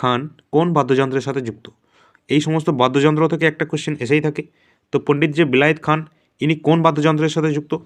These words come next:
তোমরা অপশান দেখতে পাচ্ছ চারটে, সেতার, সানাই, বাঁশি, বেহালা। তো অ্যান্সার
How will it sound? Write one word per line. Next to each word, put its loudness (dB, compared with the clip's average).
তোমরা -2
অপশান -4
দেখতে -4
পাচ্ছ 0
চারটে, 0
সেতার, 2
সানাই, 0
বাঁশি, 0
বেহালা। 0
তো 2
অ্যান্সার -2